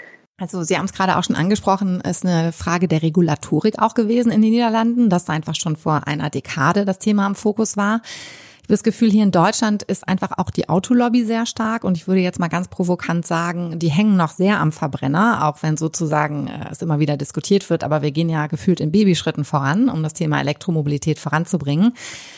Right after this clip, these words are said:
Was würden Sie sich denn wünschen von der Regierung, damit mal richtig Schwung reinkommt in die Elektromobilität, ähm, ja, hier in Deutschland?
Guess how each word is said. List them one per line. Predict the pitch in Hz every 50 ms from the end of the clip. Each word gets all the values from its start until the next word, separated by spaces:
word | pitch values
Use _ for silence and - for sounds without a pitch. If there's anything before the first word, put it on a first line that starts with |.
| - - - -
Was | - - 214 - -
würden | 240 269 262 254
Sie | 233 254 277
sich | 285 247
denn | - - 233 220 202
wünschen | 226 240 233 - - 160 156 151
von | - - 160 156 151
der | 151 151
Regierung, | 160 156 143 151 160 160 165 160 160
damit | 160 160 165 170 165 - - - _ -
mal | - 165 165 160 156 143 -
richtig | 151 185 180 - - 190 175 -
Schwung | - - 170 165 160
reinkommt | 156 127 135 143 - - 151 143 - -
in | - 160 160
die | 165 139
Elektromobilität, | 135 143 151 - - - 175 175 165 151 160 160 151 147 - - 160 147 147 143 - - - - - - - -
ähm, | 156 151 147 151 151 147 _ _ _ _ _ _ _
ja, | 170 - - - - -
hier | - 160 156
in | 175 165
Deutschland? | - - - - - 185 175 185 175 -